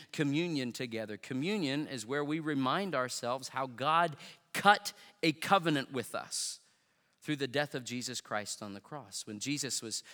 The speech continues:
talking about the Lord's Supper in Matthew chapter twenty-six, on the last night of his life, Jesus said, not just, "This is my blood to forgive your sins." He says, "This is my blood of the covenant," that this is how the promise is fulfilled,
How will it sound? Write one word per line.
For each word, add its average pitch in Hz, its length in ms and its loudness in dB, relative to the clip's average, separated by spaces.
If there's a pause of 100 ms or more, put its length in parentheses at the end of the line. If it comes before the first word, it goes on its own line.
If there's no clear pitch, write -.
(240)
talking 156 340 2
about 127 240 0
the 127 100 -4
Lord's 123 300 -4
Supper 135 320 -2
in 123 80 -2
Matthew 120 300 -6
chapter 120 320 -4
twenty-six, 117 640 -6
on 113 60 -6
the 107 80 -4
last 113 260 -4
night 131 140 -2
of 117 60 -4
his 110 120 -8
life, 131 300 0 (340)
Jesus 139 360 -2
said, 131 320 0 (520)
not 165 200 2
just, 156 200 0
"This 160 160 -2
is 139 80 -6
my 139 100 2
blood 135 200 0
to 123 60 -6
forgive 123 260 -8
your 104 80 -8
sins." 127 360 -6 (920)
He 139 100 -4
says, 147 220 0
"This 185 160 -2
is 175 100 -6
my 156 160 4
blood 135 420 0 (760)
of 196 260 10
the 247 100 10
covenant," - 580 4 (1040)
that 147 180 0
this 240 180 10
is 226 120 4
how 226 120 12
the 208 80 6
promise 214 400 8
is 170 120 2
fulfilled, 123 560 -2